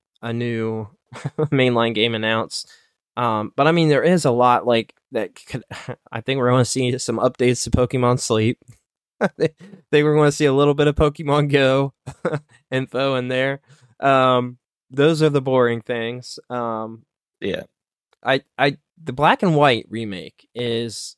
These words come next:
Speaker 1: I mean, it's, it's up next. So what, what's your,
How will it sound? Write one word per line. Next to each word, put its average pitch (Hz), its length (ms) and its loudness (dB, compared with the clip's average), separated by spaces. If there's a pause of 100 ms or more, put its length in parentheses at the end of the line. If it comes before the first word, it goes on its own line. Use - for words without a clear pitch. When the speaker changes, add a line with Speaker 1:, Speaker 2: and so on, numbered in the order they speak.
(120)
Speaker 1:
I 107 120 -12
mean, 120 180 -8
it's, - 320 -2
it's 180 200 -2
up 220 160 2
next. - 760 -4 (640)
So 123 680 2
what, 131 320 0
what's 170 240 0
your, 143 160 0